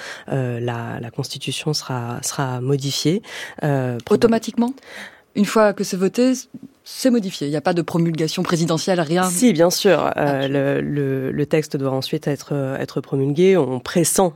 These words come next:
Speaker 1: euh, que, euh, que la question ait une promulgation autour du huit mars, euh, bien entendu. Euh, et ensuite, euh,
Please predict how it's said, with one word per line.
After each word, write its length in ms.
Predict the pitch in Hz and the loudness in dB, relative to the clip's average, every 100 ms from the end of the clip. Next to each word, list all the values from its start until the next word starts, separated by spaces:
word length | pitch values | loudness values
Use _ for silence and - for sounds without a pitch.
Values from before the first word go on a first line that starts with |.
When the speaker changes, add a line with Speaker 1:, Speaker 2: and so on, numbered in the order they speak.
| - | -4
Speaker 1:
euh, 220 | 151 139 135 | -4 -2 -4
que, 200 | - 151 | -2 0
euh, 360 | 143 139 135 | 0 0 -2
que 140 | 131 147 | -2 -2
la 100 | 131 | -2
question 380 | 139 - 165 | -4 -4 -2
ait 200 | 139 139 | 0 0
une 140 | 131 135 | 0 -4
promulgation 640 | - 139 135 131 - 147 | -2 0 0 -2 0 -2
autour 240 | 131 143 | -2 -4
du 80 | 131 | -2
huit 100 | 127 | -2
mars, 360 | 139 165 - 143 | 0 -2 -4 -6
euh, 100 | 127 | -6
bien 140 | 127 | -4
entendu. 440 | 127 123 135 135 180 - - - - | -6 -4 -6 -4 -6 -10 -14 -12 -2
Euh, 380 | 165 151 135 131 | 0 2 0 0
et 160 | 160 | 0
ensuite, 440 | 135 117 - 143 - | 0 -4 -10 -10 -8
euh, 200 | 117 | -8